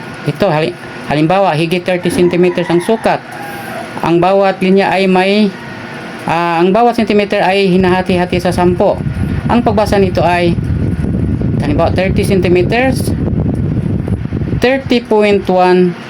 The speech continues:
thirty point two, thirty point three, thirty point four, thirty point five, thirty point six, thirty point seven, thirty point eight, thirty point nine. Kung kaabot pa dito ay thirty-two na yan.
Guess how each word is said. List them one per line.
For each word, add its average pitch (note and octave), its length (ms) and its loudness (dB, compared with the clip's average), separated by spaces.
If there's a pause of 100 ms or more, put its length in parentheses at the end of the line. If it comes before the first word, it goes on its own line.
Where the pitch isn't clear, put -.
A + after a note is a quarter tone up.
thirty F3 320 -2
point E3+ 400 2
two, F3 160 2 (240)
thirty G3 320 -2
point F3+ 400 2
three, F#3+ 400 0
thirty G#3+ 400 -2
point G3+ 240 0
four, D#3+ 240 0 (320)
thirty B3 320 0
point G3+ 320 0
five, D#3+ 240 0 (320)
thirty F#3 240 0
point E3 240 -2
six, - 240 -6 (320)
thirty A3 400 -2
point F#3 240 2
seven, D#3+ 400 -2 (400)
thirty A#3 400 0
point F#3+ 240 0
eight, E3 240 -2
thirty G3+ 400 -2
point F3+ 480 4
nine. C#3+ 560 0 (920)
Kung - 160 -2
kaabot D#3+ 240 0
pa G3 80 -2
dito A3+ 240 0
ay G3 160 0
thirty-two A#3 400 -2
na C#3 80 0
yan. C#3 320 0